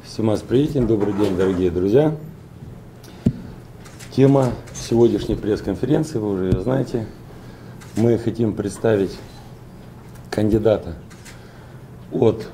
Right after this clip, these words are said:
нашей партии на предстоящие муниципальные выборы нашей столицы в Кишиневе.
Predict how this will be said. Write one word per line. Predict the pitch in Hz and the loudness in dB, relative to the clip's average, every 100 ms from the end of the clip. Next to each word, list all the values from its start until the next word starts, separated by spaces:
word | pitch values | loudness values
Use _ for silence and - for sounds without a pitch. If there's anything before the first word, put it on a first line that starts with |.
| - - | -16 -2
нашей | 110 104 107 | 0 0 -2
партии | 90 107 92 - 90 78 - - - - - - - - - - - | 0 0 0 -4 -8 -10 -14 -20 -20 -20 -20 -20 -20 -18 -16 -16 -8
на | 101 107 101 87 - - - - - - - | -2 0 0 0 -2 -4 -12 -18 -18 -18 -12
предстоящие | - 104 - 117 113 104 - 92 87 - - - - - - - - - - - | -4 -2 2 4 4 2 -2 -8 -10 -14 -18 -18 -18 -18 -18 -18 -20 -20 -20 -8
муниципальные | 98 110 113 107 - 104 95 92 85 - - - - - - - - - - - | 0 2 2 -2 -2 0 -2 -6 -10 -16 -18 -20 -20 -20 -20 -20 -20 -18 -20 -10
выборы | 101 110 92 95 90 - - - - - - - - - | 0 0 2 -2 -4 -10 -16 -18 -18 -18 -20 -20 -10 0
нашей | 104 95 95 | 0 2 -2
столицы | - 104 143 143 | -2 0 0 -2
в | - | -6
Кишиневе. | - 107 98 123 135 | -6 -6 -2 2 2